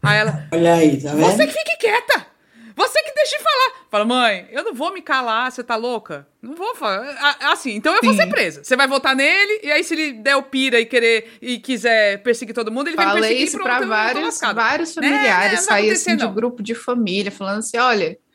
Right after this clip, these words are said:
Speaker 3: não quero depois", porque a, a minha família, né, tinha um lance de, de todo mundo se conhece, aí, ah, a Lia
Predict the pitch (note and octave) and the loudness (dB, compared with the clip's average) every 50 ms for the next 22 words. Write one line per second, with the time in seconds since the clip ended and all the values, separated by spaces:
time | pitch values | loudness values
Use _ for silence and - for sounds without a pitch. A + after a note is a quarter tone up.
0 | _ _ - F#3 G3 G3+ G#3+ B3+ D#4 - - - C#4+ A#3+ B3 C4+ C#4+ D4 C#4 A#3+ | _ _ -10 -6 -2 0 0 0 0 -2 -2 -2 0 2 4 4 4 2 2 0
1 | G#3 G#3+ G#3+ - - A3+ A#3+ B3 A#3+ B3 - G#3+ - A#3 G#3 G3 F#3+ - - - | 0 -2 -2 -2 0 0 0 0 0 -2 -10 -8 -2 2 2 4 2 2 0 -4
2 | G3 F#3+ F#3+ G#3 G3+ - - F#3+ F3 F#3 A#3 C4+ A#3+ G#3 G3 G#3 A3+ A#3 - A3+ | -4 -2 -2 -4 -4 -6 -8 -8 -4 -4 -2 -2 -2 -2 -2 -2 -4 -4 -6 -6
3 | G#3 G#3+ G#3+ G3 F3 F3 G3+ - - G3+ F#3+ G#3 F#3+ F3+ F#3 _ _ - E3+ - | -4 -4 -4 -2 -4 -4 -4 -6 -8 -8 -6 -6 -6 -6 -8 _ _ -18 -12 -8
4 | F3 F3+ F3+ F3+ F3+ F3 F3 F3 E3+ E3+ F#3 - _ _ _ _ _ _ _ - | -4 -2 0 0 0 0 -2 -4 -6 -6 -10 -12 _ _ _ _ _ _ _ 4
5 | D4 A#3+ G3+ D#3 G3 F#3+ F#3 - - - C#4+ D4+ D#4+ C#4 C4+ C#4+ D#4+ F4 D#4+ - | 4 4 4 2 -2 -2 -2 -4 -4 -4 -4 -2 -2 0 0 -2 -2 -2 -4 -2
6 | C4 A#3+ A#3 G#3+ A#3 C4+ C4 A3 G3+ F#3 F#3 F#3 F3 F3+ F3+ G#3+ D4 F#4 G4+ G4 | -2 -2 0 0 -2 -2 -2 0 -2 -2 -2 -4 -6 -8 -6 -4 -4 -4 -4 -4
7 | F4+ | -6